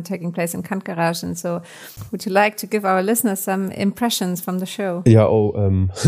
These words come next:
Speaker 2: <laughs> that's very difficult.
Speaker 1: Mm-hmm.
Speaker 2: But, um, at least I must say it's, um, um, y-, when you go to the Fashion Week, you go there without any, um, um, so, so with any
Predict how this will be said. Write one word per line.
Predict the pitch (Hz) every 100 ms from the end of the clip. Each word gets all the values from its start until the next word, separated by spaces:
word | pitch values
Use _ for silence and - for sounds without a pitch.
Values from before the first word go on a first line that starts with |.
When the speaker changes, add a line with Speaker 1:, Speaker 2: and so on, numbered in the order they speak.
| 165 139
Speaker 2:
<laughs> | - - - -
that's | 120 -
very | 117 113
difficult. | 104 104 110 101
Speaker 1:
Mm-hmm. | 95 226 262
Speaker 2:
But, | 262 104 - 113
um, | 110 107 -
at | 98
least | 110 135
I | 120
must | 113 107
say | 120 113
it's, | 110 107
um, | 117 107 107 107 _ _ _ - _ _ -
um, | 107 104 - _ _ _ _ _ -
y-, | 120 - 107 -
when | - 80 104
you | 107
go | 90
to | 98 98
the |
Fashion | 90 92 92
Week, | 90 90
you |
go | 85 90 92
there | 87 87
without | 87 - 87 87 - _
any, | 92 92 95 95 95 90
um, | 87 87 85 87 87 _ _ _ _ _ _ _ _ - - _ _ _ -
um, | 90 80 76 69 _ -
so, | - - 78
so | 101
with | 101
any | 90 104